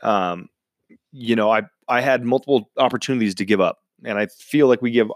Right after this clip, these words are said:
we get opportunities all day long, every day, every week, every month,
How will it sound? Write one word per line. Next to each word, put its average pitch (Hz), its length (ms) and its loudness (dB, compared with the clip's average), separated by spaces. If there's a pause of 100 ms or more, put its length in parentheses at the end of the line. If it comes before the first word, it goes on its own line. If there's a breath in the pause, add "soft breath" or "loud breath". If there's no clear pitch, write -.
(140)
we 131 140 0
get 143 100 4
opportunities 120 500 -2
all 120 160 0
day 110 140 2
long, 101 280 -2 (600 soft breath)
every 123 200 0
day, 101 400 0
every 120 220 2
week, 107 240 0
every 113 200 0
month, 104 400 -2